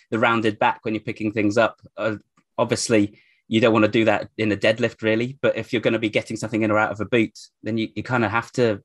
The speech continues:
round your back. There's no other way of doing it. It, it does happen. And so it doesn't hurt to just add some things on that are gonna, you know, in that case, maybe, like, Jefferson curls or something, just to, just to,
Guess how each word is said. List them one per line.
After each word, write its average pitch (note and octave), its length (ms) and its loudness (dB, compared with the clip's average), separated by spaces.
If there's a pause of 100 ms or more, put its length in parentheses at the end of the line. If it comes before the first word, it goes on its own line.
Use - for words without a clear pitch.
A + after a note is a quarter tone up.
(160)
round G#2+ 280 0
your G2+ 80 -4
back. F#2 260 -4
There's G2+ 140 -6
no G#2+ 100 0
other G#2+ 120 -2
way G#2+ 100 4
of G2+ 100 0
doing A2 260 2
it. F#2 140 -6
It, G2+ 140 -8
it G#2 120 -8
does G#2+ 140 4
happen. G#2 420 -2 (440)
And F#2+ 340 -4 (320)
so A2 340 2
it G#2+ 160 -2
doesn't A2+ 240 2
hurt A2 300 2
to G#2 100 -6
just - 240 -10
add G#2+ 200 0
some G#2 180 -2
things G2+ 300 2
on G2+ 200 2
that G2 120 0
are F#2+ 40 -6
gonna, G2 320 -2 (440)
you G#2+ 80 -6
know, F#2 160 -2 (300)
in G#2 80 -2
that - 120 -4
case, G2+ 200 -4
maybe, G2 160 0
like, G2 160 0
Jefferson G#2+ 320 0
curls G#2 280 0
or G2+ 60 -4
something, G#2 340 -4
just - 220 -6
to, G2+ 240 0 (240)
just - 160 -6
to, A2 140 -12